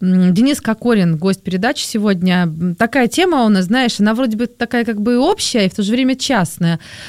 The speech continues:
М, Денис, что еще вот тебя вот выбивает из состояния? Ты вообще, м, знаешь, прежде чем рассуждать о том, что ты находишься в состоянии дисгармонии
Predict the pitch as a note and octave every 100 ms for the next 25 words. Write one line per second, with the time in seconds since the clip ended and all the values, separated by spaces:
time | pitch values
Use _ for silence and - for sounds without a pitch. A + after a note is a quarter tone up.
0 | - - F#3+ F#3 F#3 E3 - _ G3+ G#3+
1 | C#4 A#3 - - F#4 - - F#4 D#4 G#3
2 | - F3 F3+ F3 E3+ F#3+ G3+ G#3+ F#3+ -
3 | F#3 - G3 F#3+ F3+ F3+ D4 - B3 F3
4 | - D#3+ - _ _ - A3+ F4+ - -
5 | - _ _ C#4 D#4+ - C#4 C4 C4+ A#3+
6 | C#4+ C#4 - G#3 B3+ B3 - B3 A#3 A3+
7 | - - - B3 B3 B3 A#3+ A#3 - G#3
8 | A3+ - A#3 A#3 A3+ F#3+ B3 G#3 A3+ B3+
9 | F#4+ F#4+ A3+ F3